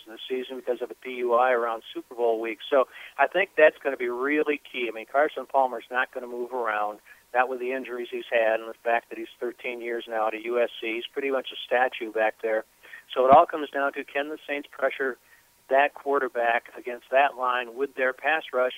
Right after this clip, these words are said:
of which we've seen nothing, and is missing the best pass rusher of a year ago and the guy that contributed twenty-two sacks in two years in Junior Galette. So I think that's gonna be a fascinating part of this matchup.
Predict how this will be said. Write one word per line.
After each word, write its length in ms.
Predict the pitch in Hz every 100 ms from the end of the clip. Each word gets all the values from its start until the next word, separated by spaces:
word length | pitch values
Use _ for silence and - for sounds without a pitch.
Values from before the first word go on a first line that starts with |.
| - _ 135
of 100 | -
which 160 | 143 -
we've 180 | 131 131 -
seen 280 | 143 131 135
nothing, 420 | 175 - 123 123
and 100 | 120
is 80 | 113
missing 400 | 123 131 135 131
the 60 | 123
best 260 | - 127 -
pass 220 | - 127 127 123
rusher 380 | 143 143 127
of 80 | 113
a 60 | 113
year 220 | 123 123
ago 300 | 120 131 139
and 100 | 120
the 60 | 113
guy 180 | 123 123
that 120 | 113 - - -
contributed 420 | 120 147 127 117
twenty-two 420 | - 131 120 135 120
sacks 300 | 127 123 127 -
in 80 | 113 -
two 120 | 127
years 300 | 120 151 135
in 80 | 113
Junior 320 | 113 123 123
Galette. 360 | 113 120 143 123 -
So 120 | 123 _ - -
I 80 | 143
think 180 | 151 147
that's 220 | 151 156
gonna 120 | - 123
be 100 | 117
a 80 | - -
fascinating 540 | 135 139 131 117 113
part 220 | 123 117
of 40 | 107
this 120 | 107 -
matchup. 360 | 98 92 - 85